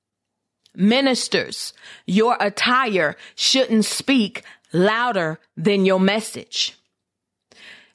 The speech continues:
And if you find yourself in this position and you did not realize that it was you, repent. Ask God to forgive you.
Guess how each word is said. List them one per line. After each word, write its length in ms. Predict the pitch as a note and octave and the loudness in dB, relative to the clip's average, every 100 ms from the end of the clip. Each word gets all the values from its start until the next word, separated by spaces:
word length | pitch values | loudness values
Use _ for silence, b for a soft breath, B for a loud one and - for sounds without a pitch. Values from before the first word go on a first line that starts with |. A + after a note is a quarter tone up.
| _ | _
And 160 | C#4 D#4 | -2 -2
if 140 | D#4+ | -2
you 160 | F4 F#4+ | 0 -2
find 440 | - D#4+ F#4+ F#4+ | 0 -2 0 -2
yourself 800 | D#4 D4+ - - E4+ G3+ G3 - - - | 0 -2 -2 -2 0 0 -2 -8 -8 -2
in 180 | C#4+ | 0
this 400 | B3+ C4+ - - _ _ _ - | 2 0 0 -12 _ _ _ -4
position 720 | C4 F#3 B3+ D#4 - G3 F#3+ A#3 | -2 0 0 0 -2 -2 -2 0
and 160 | A#3 | 2
you 140 | A#3+ C4+ | 2 2
did 180 | D4 | 0
not 380 | A#3+ C4 B3 G#3 | 0 0 0 0
realize 640 | A3 D4 C4+ G#3+ F#3+ F#3 E3 | 2 2 2 0 0 -2 -2
that 160 | G3+ | 0
it 100 | G#3 | 2
was 240 | G3 F3+ - | 0 0 0
you, 280 | A3 F#3 - _ _ _ _ _ _ _ _ _ _ _ | 0 -2 -6 _ _ _ _ _ _ _ _ _ _ _
repent. 800 | A3 E4+ - G4 G4 F#3+ - - _ b b b - | -2 -2 0 0 2 -2 -8 -20 _ b b b -6
Ask 320 | C#4 D#4+ - | -4 -6 -2
God 240 | C#4 C#4+ C#4 | -2 0 0
to 120 | C4+ | -2
forgive 500 | B3 F#3 G#3 D4 F#3+ | 0 0 2 2 -2
you. 240 | F3 - | -8 -12